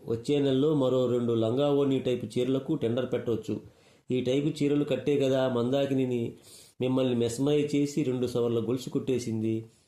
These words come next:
మీ బలహీనతలే మా బలాలు అనుకుంటూ నీలకంఠ వైపు నిమిరింది, వీపు నిమిరింది నీలవేణి.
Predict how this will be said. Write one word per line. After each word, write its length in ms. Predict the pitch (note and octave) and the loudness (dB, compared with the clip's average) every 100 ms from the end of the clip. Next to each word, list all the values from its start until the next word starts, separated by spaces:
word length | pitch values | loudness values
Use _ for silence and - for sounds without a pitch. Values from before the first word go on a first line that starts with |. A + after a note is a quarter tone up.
| _ - | _ -4
మీ 160 | B2+ | -2
బలహీనతలే 760 | A2+ A#2+ C3 C3+ C#3+ C#3+ C3+ D3 | 0 0 0 0 0 0 0 2
మా 180 | D3+ A#2+ | 2 2
బలాలు 480 | A2 B2 B2+ A2 - | 2 2 2 0 -2
అనుకుంటూ 600 | A2+ A#2+ B2+ B2 D#3+ C#3 - - - - B2+ | -6 -2 -4 0 -2 -2 -6 -20 -20 -8 -2
నీలకంఠ 420 | C#3 D3 D3 C#3 | 0 2 0 0
వైపు 600 | B2+ B2+ B2+ B2+ G#2+ - - _ - | 0 0 0 0 0 -4 -14 _ -6
నిమిరింది, 580 | B2 C3 C#3 C3 A2 A2 | -2 0 0 0 0 0
వీపు 280 | A#2 C#3 C#3 | 0 0 0
నిమిరింది 540 | B2 B2+ B2+ B2+ D3 | 0 0 0 0 0
నీలవేణి. 580 | A#2 A#2+ A#2 G#2+ G2+ | 0 0 2 0 -2